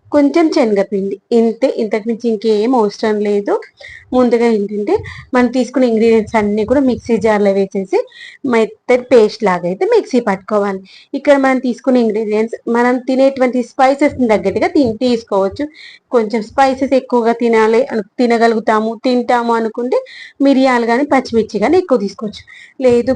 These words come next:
పిల్లల కోసమే అనుకుంటే పచ్చిమిర్చి వేయకుండా మిరియాల క్వాంటిటీ తగ్గించుకోవచ్చు, బాగుంటుంది. పిల్లలు కూడా మంచిగా ఉంటుంది, చలవ చేస్తుంది కూడా, ఆరోగ్యానికి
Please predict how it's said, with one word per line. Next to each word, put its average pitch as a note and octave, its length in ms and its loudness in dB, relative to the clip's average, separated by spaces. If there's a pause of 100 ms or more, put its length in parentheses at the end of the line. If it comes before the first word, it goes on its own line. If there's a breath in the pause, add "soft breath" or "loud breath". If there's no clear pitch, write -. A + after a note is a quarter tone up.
(120)
పిల్లల D4 320 4
కోసమే C4 540 0
అనుకుంటే B3+ 300 -4 (100)
పచ్చిమిర్చి B3+ 500 0
వేయకుండా A#3+ 460 0
మిరియాల D#4+ 300 4
క్వాంటిటీ C4 400 -2 (100)
తగ్గించుకోవచ్చు, A3+ 680 -2 (140)
బాగుంటుంది. A3 400 0 (400 loud breath)
పిల్లలు B3 300 0
కూడా C4 180 -2 (100)
మంచిగా A3+ 340 -2 (100)
ఉంటుంది, A#3 380 -4 (460 loud breath)
చలవ B3 280 2 (140)
చేస్తుంది A3+ 600 0
కూడా, A#3 260 0 (480 loud breath)
ఆరోగ్యానికి B3 560 0